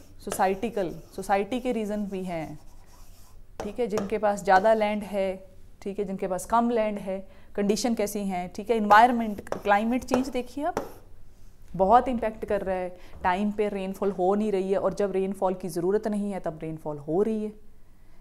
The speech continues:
है ना। अभी आप पीछे से देखिए, तीन दिन तक पंजाब के अंदर क्या कंडीशन रही एनवायरनमेंट की, कहीं पे ओले पड़ गए, कहीं पे बहुत, अ, you know, बहुत भारी बारिश हो गई है, और अभी आप देखिए व्हीट जो हमारी है वो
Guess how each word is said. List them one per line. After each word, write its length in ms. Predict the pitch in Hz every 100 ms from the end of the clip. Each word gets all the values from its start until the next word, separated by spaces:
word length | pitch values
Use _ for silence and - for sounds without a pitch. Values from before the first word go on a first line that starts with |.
| -
है 60 | 202
ना। 100 | 285
अभी 240 | 190 208
आप 80 | 214
पीछे 220 | 202 220
से 120 | 208
देखिए, 340 | 196 202 202 220
तीन 300 | 208 208 202
दिन 140 | 202
तक 140 | 202
पंजाब 500 | 202 185 180 175 175 -
के 80 |
अंदर 240 | 196 185 190
क्या 180 | 185 185
कंडीशन 420 | 190 185 180 190
रही 220 | 185 185
एनवायरनमेंट 480 | 185 175 175 180 180
की, 160 | - 185 - - - -
कहीं 180 | 180 190
पे 140 | 180
ओले 260 | 180 180 190
पड़ 200 | 190 175
गए, 220 | 175 180
कहीं 240 | 175 175 180
पे 260 | 180 175 - - - -
बहुत, 380 | 170 190 185 165
अ, 100 | 180
you 180 | 180 185
know, 180 | 190 165
बहुत 340 | 156 165 190
भारी 400 | 165 185 190 220
बारिश 380 | 202 185 190 -
हो 100 | 180
गई 120 | 175
है, 80 | 190
और 180 | 180 190
अभी 180 | 175
आप 120 | 202 180
देखिए 320 | 190 190 220
व्हीट 360 | 175 196 233
जो 220 | 208 226 214
हमारी 360 | 196 180 185
है 180 | 175 175
वो 280 | 170 180